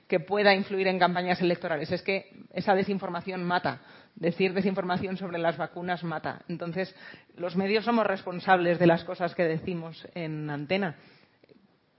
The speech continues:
Eh, las plataformas, si no se hacen responsables de los bulos que emiten en antena, pues,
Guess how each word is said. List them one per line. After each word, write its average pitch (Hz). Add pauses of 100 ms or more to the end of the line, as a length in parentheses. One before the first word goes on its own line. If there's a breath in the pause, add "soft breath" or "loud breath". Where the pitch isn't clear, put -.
(220)
Eh, 170
las 156
plataformas, 175 (300 loud breath)
si 185
no 180
se 185
hacen 185
responsables 175
de 180
los 160
bulos 175
que 180
emiten 175
en 165
antena, 170 (420 loud breath)
pues, 151